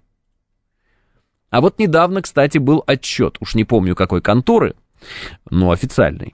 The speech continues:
по поводу того, что Россия по продуктам, внимание, и сейчас вы все должны встать и аплодировать, внимание, это правда так, импортозаместилась.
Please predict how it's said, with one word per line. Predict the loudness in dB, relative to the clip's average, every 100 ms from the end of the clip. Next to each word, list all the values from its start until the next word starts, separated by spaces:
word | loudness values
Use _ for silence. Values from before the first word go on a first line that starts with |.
| _
по | -10
поводу | 0 2 2 0
того, | 2 2 2
что | 2 0
Россия | 0 -2 0 0
по | 0 -4
продуктам, | -2 -2 0 0 0 -2 -2 -4
внимание, | 0 2 4 2 0 2 2
и | 0
сейчас | -4 -2 -2 -2
вы | -6
все | -2 -2
должны | -2 -4 -6 -10
встать | -4 -4 -2
и |
аплодировать, | -6 -4 -6 -4 -2 0 -2 -2 -12
внимание, | -2 0 2 -2 0 -2
это | -2
правда | -6 -6 -8 -8 -4
так, | -4 -6 _ _ _ -20 -18 -18 _
импортозаместилась. | 0 0 2 0 0 0 0 2 2 2 0 -6 -2 0 0 -6 -10 _